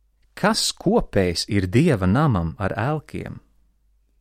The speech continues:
Tāpēc aizeita no viņu vidus un nošķirieties no tiem, saka tas Kungs, un neaiztieciet neko, kas ir nešķīsts,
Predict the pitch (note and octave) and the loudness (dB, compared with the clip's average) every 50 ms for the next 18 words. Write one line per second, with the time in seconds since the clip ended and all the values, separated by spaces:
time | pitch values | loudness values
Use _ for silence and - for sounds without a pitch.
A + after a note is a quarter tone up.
0 | _ _ _ _ _ _ _ _ _ _ - - G#2+ - - G2+ F2+ - - - | _ _ _ _ _ _ _ _ _ _ -6 -4 -2 0 2 0 0 0 -2 -2
1 | - C3 C3+ C3+ A#2 F#2+ G2 F#2 E2+ E2+ E2+ - - F#2 F2 E2+ F2 E2 F#2 F#2 | 0 2 4 4 4 4 4 2 2 2 0 -2 -2 -2 0 0 0 0 0 -2
2 | F#2 E2 F2 G#2 G#2 F2 F2+ - - - - _ _ - - _ _ _ _ _ | -2 -2 -2 -2 -4 -4 -6 -10 -12 -14 -16 _ _ -20 -20 _ _ _ _ _
3 | - C3 A#2+ A#2+ A#2 C3 C3 G#2+ - - - F#2+ - D#2+ F2 F2 - - F2+ E2+ | 4 6 6 8 8 6 6 2 0 -2 -2 -2 0 -2 -4 -4 -4 -4 -4 -4
4 | - - F#2 F2 E2+ - G2+ F2+ F2+ F2 E2+ E2 A2 _ _ _ _ _ _ - | -2 -4 -4 -4 -4 -4 -4 -4 -4 -4 -6 -8 -10 _ _ _ _ _ _ -12
5 | - - - - - F#2 G2 - - - - G#2+ - - - - F#2+ F2 - - | -10 -6 -4 -2 -2 -2 -2 -4 -8 -8 -8 -6 -8 -6 -6 -6 -6 -6 -6 -8
6 | - - - - - _ _ _ _ _ _ _ _ _ _ _ _ _ _ _ | -10 -12 -14 -14 -14 _ _ _ _ _ _ _ _ _ _ _ _ _ _ _
7 | _ _ _ _ - B2+ A#2+ B2 C3+ D3 D3+ D3 C#3 - - - C3 C3 - - | _ _ _ _ 0 4 4 6 6 6 4 4 2 2 2 2 2 2 4 4
8 | C3 A#2+ - - A#2+ A#2 A#2+ A#2+ A#2+ - _ - - - - B2+ C3 C#3+ D3+ D3 | 2 2 4 6 6 6 6 4 2 -2 _ -20 -8 -2 2 4 4 4 4 2
9 | - - D3 C#3+ - - B2+ C3+ A#2+ B2 A#2+ A#2+ B2 C3+ C#3 - - - - - | 2 0 0 0 0 0 2 2 4 6 6 6 6 4 2 0 -4 -8 -8 -6
10 | G2+ F2 E2+ D#2+ - - - - - - - | -4 -4 -4 -6 -8 -12 -16 -16 -16 -18 -18